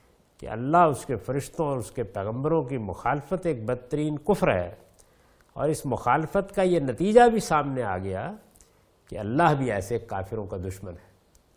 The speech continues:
گویا ان مختصر جملوں میں یہ ساری بات بیان ہو گئی۔ اس کے بعد ظاہر ہے کہ یہ کہنے کی ضرورت باقی نہیں رہی کہ جو لوگ اللہ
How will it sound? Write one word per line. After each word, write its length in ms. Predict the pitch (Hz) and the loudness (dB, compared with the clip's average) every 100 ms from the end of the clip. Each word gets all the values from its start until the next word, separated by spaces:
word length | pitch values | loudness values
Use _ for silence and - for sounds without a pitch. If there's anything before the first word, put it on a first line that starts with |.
| _ 104 | _ -6
گویا 280 | 113 127 185 - _ _ _ _ _ | -4 -4 -8 -16 _ _ _ _ _
ان 120 | 92 110 | -14 -8
مختصر 460 | 135 - - 180 | -6 -8 -2 -2
جملوں 400 | 120 123 135 151 | -2 -4 -2 -2
میں 220 | 147 185 226 - _ _ _ _ - | -2 -4 -8 -18 _ _ _ _ -14
یہ 120 | 120 | -10
ساری 480 | 110 - 170 185 196 | -8 0 4 4 4
بات 320 | 139 110 - | 2 0 0
بیان 220 | 104 95 | -4 -4
ہو 180 | 90 92 | -4 -6
گئی۔ 180 | 87 92 - _ _ _ _ _ _ _ - | -8 -14 -20 _ _ _ _ _ _ _ -10
اس 220 | 147 - | -10 -2
کے 120 | 202 | -2
بعد 300 | 147 190 220 | 4 6 6
ظاہر 400 | 160 170 165 196 | 4 4 6 6
ہے 120 | 208 | 4
کہ 140 | 185 180 | 2 -2
یہ 120 | 156 | -2
کہنے 420 | - 151 185 185 | -2 0 0 0
کی 160 | 170 139 | 0 -2
ضرورت 480 | 104 180 226 226 | 0 4 6 4
باقی 340 | 139 131 - 156 | 2 0 0 -4
نہیں 200 | 156 156 | -2 0
رہی 240 | 160 185 | 2 0
کہ 140 | 180 147 | -2 -2
جو 240 | 120 143 | -2 0
لوگ 220 | 156 151 | 2 2
اللہ 380 | 131 123 156 | 0 0 2